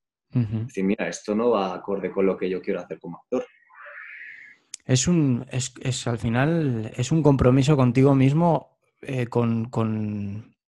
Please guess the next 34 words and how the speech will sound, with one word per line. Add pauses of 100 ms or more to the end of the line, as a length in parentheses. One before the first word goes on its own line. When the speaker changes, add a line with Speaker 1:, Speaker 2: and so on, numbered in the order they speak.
Speaker 1:
con
la
coherencia. (840)
Speaker 2:
Claro.
Speaker 1:
La
coherencia
que,
que,
que
has
descubierto
que
tienes
que
buscar
dentro,
¿no? (220)
Dentro
de
ti. (720)
Y
Speaker 2:
Claro.
Speaker 1:
eso
se
proyecta
hacia
afuera
y (180)
hacia
afuera
se
pueden
hacer
cosas.